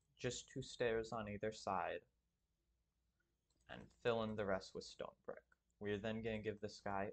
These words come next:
a slab monobrow, and for the nose, place a chiseled stone brick right in the center, and then with stone brick slabs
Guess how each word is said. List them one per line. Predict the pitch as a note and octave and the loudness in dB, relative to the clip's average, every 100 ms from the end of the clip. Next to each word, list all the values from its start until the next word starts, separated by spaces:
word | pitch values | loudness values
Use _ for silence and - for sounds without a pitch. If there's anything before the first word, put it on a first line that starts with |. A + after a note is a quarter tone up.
| - | -2
a | F#2 F2 - _ _ _ - | -2 -4 -6 _ _ _ -12
slab | - - - A2+ A2 G#2 G2 G#2 | -8 -6 -2 2 4 4 0 -2
monobrow, | G2 G2 F#2+ G2 G2 A2 - | -2 -2 -2 0 0 0 -6
and | G#2 - | -16 -8
for | A2 | -6
the | G2+ | -4
nose, | G#2 G#2 G#2 G#2+ A#2 - - _ _ _ _ _ - | -2 2 2 2 0 -6 -18 _ _ _ _ _ -8
place | - G2+ G#2 - - | 0 2 0 -4 -6
a | - | -6
chiseled | - C3 B2 A#2+ A#2 | -4 -4 -2 -2 -4
stone | - - A#2 A2+ | -4 -2 0 -2
brick | G#2+ A#2 - - G2 | 0 0 0 -8 -2
right | G2 G#2+ - | 4 4 2
in | G#2 | -4
the | G2 | -4
center, | - G2 F#2+ - F#2+ F#2 _ _ _ _ | -2 -4 -4 -4 -4 -6 _ _ _ _
and | F#2+ | -6
then | F#2 F#2 | -4 -2
with | F2+ | -4
stone | - - - G2+ G2 | -6 -10 -2 0 2
brick | F#2+ F#2+ | 0 -2
slabs | - - G2 E2+ E2+ - - | -8 -4 0 2 0 -2 -12